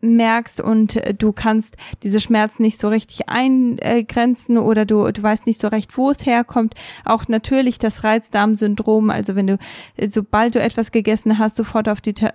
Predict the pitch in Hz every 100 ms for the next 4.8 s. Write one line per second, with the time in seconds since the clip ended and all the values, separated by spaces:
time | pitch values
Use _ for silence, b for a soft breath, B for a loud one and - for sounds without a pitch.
0 | - - 208 208 - 220 214 220 - 202
1 | 202 196 202 202 202 202 202 196 - B
2 | B B 214 208 202 - 214 240 277 269
3 | 262 - - 220 208 220 - 220 - -
4 | 208 202 220 226 233 233 - -